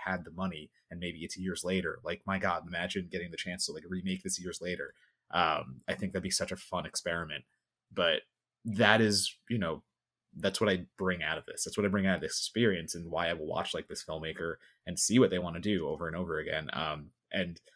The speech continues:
even just touching on, like, the gore, going back to eighties, I think that's probably why maybe you thought that, Monagle. Like, th-, there is,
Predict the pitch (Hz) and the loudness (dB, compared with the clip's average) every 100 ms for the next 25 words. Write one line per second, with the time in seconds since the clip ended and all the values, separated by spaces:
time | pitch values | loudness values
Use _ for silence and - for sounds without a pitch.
0 | _ - - 98 95 - 92 98 92 92 | _ -6 -4 0 0 0 0 0 0 0
1 | - 101 117 95 69 - 98 95 98 87 | 0 4 4 4 0 2 4 6 6 4
2 | 95 113 101 85 87 85 - 87 87 85 | 6 6 6 4 -2 -4 0 2 4 4
3 | 85 85 82 87 85 82 82 78 92 82 | 2 2 -2 -4 -4 -4 -4 0 0 2
4 | 95 98 104 101 90 - - 98 98 101 | 2 6 6 6 2 -2 -2 4 6 6
5 | 190 190 | 6 2